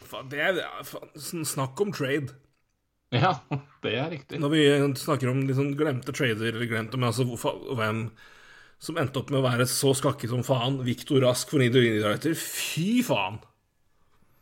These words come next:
Speaker 2: Ja.
Speaker 1: Det er altså, så det. <clears throat> Nei da, men Carolina, det er fint at dere har litt flaks da, endelig. Det,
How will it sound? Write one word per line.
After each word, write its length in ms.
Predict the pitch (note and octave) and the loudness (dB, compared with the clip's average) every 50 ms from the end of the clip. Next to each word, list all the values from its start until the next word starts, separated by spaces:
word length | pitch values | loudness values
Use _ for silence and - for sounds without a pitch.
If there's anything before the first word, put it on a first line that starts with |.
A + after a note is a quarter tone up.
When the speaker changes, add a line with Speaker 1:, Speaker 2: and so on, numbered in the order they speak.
| _ _ _ _ _ _ _ _ _ _ _ _ _ _ _ _ _ _ | _ _ _ _ _ _ _ _ _ _ _ _ _ _ _ _ _ _
Speaker 2:
Ja. 140 | G3+ B3 - - _ _ _ _ _ - D#3+ C#3+ C3+ - - - - - - | -8 -8 -8 -10 _ _ _ _ _ -16 -16 -14 -16 -16 -20 -20 -18 -8 -2
Speaker 1:
Det 100 | C3 C3+ | 0 2
er 320 | C3+ A#2+ G#2+ G2 G#2+ G#2+ | 2 4 4 4 2 2
altså, 300 | G#2 G2+ - - C3+ B2 A#2 A#2 G#2 G2+ G2+ G#2 G2+ - - - - - _ _ _ _ _ _ _ _ _ - - - - - - - - _ - | 0 -2 -4 -6 -4 -4 -4 -4 -4 -4 -4 -6 -8 -12 -18 -20 -20 -20 _ _ _ _ _ _ _ _ _ -20 -20 -20 -20 -20 -20 -20 -20 _ -8
så 160 | - - A3 F3+ | -2 0 2 4
det. 140 | B2+ C#3 C#3+ - - - - - - | 4 4 2 2 0 0 2 4 6
<clears throat> 320 | B3+ B3+ A3+ F#3+ E3 F3+ | 8 6 6 4 4 4
Nei 100 | F#3 G#3+ | 4 6
da, 80 | A3+ A#3 | 6 4
men 140 | A3+ A3+ G3+ | 4 2 2
Carolina, 400 | G#3 G#3+ G#3+ G3+ G3 G3+ G#3+ A3 F#3+ | 2 4 4 4 4 4 2 0 2
det 80 | G#3 G#3 | 2 2
er 80 | G3 G3+ | 2 2
fint 160 | F#3+ F3+ F#3+ | 0 -2 -2
at 80 | F#3 | -2
dere 160 | - G3+ G3 F#3 | -2 0 0 0
har 100 | F#3 F#3+ | 0 0
litt 160 | G3 F#3 - | 0 -2 0
flaks 300 | - G#3+ A3 - - - | 0 0 0 0 0 -2
da, 140 | - C3+ B2+ | 0 0 0
endelig. 320 | A#2 A2 A2+ A2 A2 A2+ A#2 | 0 0 -2 -2 -2 -2 -2
Det, 140 | C#3 C#3 | 0 0